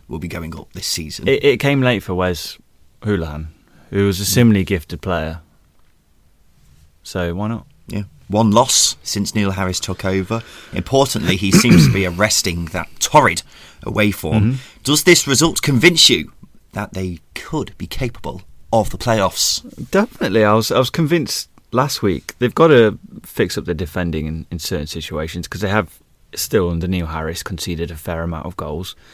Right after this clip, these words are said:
Speaker 2: and they've been poor at times. Um, but the way they're coming back into games after going a goal behind, three in this case, is, is absolutely brilliant. Um, credit to Neil Harris. It, you know,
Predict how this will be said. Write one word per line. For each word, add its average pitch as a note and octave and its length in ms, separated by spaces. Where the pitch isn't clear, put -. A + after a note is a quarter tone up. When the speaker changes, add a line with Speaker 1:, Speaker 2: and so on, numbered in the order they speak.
Speaker 2:
and E2+ 200
they've E2 100
been F#2 180
poor D#2 520
at - 100
times. F2 520
Um, G2 680
but A#2+ 160
the B2 100
way B2+ 140
they're A#2 100
coming G#2+ 240
back F#2+ 260
into A#2+ 240
games E2+ 300
after F2+ 240
going E2+ 180
a E2+ 60
goal E2+ 200
behind, E2+ 600
three F#2 360
in D#2+ 80
this F2+ 180
case, E2+ 420
is, G#2+ 240
is A2+ 160
absolutely G#2 380
brilliant. C3+ 560
Um, F#2 480
credit A#2 300
to A2+ 120
Neil A2+ 200
Harris. A2+ 440
It, F2 180
you D#2 200
know, F2+ 120